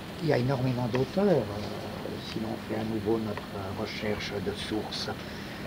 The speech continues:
énormément d'auteurs pour qui l'individuation, au premier sens du mot, ça ne peut être que l'individuation d'une personne. L'individuation,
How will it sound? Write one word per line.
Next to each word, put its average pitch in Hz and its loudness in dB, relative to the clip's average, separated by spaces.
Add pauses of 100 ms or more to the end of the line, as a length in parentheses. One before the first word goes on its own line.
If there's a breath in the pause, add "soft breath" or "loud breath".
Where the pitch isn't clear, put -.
(100)
énormément 139 6
d'auteurs 127 10
pour - 4
qui 120 -2 (140)
l'individuation, 107 4 (300)
au - -2 (100)
premier 120 8
sens 101 2
du 95 -4
mot, 95 -2 (320)
ça - 4
ne 110 4
peut 107 2
être 104 2
que 101 -4
l'individuation 90 -2 (100)
d'une - -4
personne. - -4 (3250)
L'individuation, 104 -2